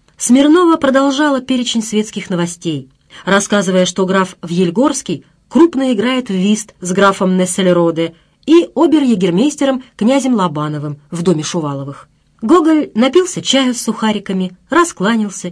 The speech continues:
и уехал. «Мертвые души» лежали в его большом портфеле.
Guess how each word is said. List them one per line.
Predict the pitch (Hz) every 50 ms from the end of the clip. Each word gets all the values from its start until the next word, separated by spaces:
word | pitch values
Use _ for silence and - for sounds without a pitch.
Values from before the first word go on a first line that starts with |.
| 175 -
и | 214 226
уехал. | 220 175 147 135 139 139 127 - 139 - - _ _ _ _ _ _ _ _ _ _ _ _ _ -
«Мертвые | 196 220 226 220 220 220 196 202 196 196
души» | 202 247 247 - - 143 - _ _ _ _ _ _ -
лежали | 220 254 269 269 320 330 294 277
в | 233
его | 233 240 226 214
большом | 175 170 170 - - - 185 190 185
портфеле. | 170 165 147 - - - - 151 151 151 147 139